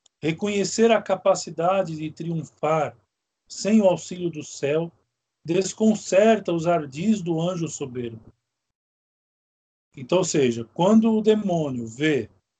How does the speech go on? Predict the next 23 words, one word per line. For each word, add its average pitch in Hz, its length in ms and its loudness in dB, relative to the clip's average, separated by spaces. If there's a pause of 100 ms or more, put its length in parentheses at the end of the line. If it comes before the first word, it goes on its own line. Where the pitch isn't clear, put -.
(260)
que 196 440 -6 (480)
aquela 208 460 2
pessoa 175 600 -2
reconhece 180 1000 -2 (480)
a 151 140 -2
sua 226 480 0
incapacidade 147 1160 0 (480)
de 127 140 -8
lutar 160 420 0
sozinho 185 800 2
contra 165 600 -4 (500)
os 135 200 -6
males, 135 520 2 (260)
os 127 220 -12
males 135 380 -2
demoníacos, 123 880 -2 (920)
então 202 360 4
o 220 80 2
demônio 196 500 4
não 202 100 -2
consegue 196 460 2
encontrar 160 680 0
ali, 135 380 -2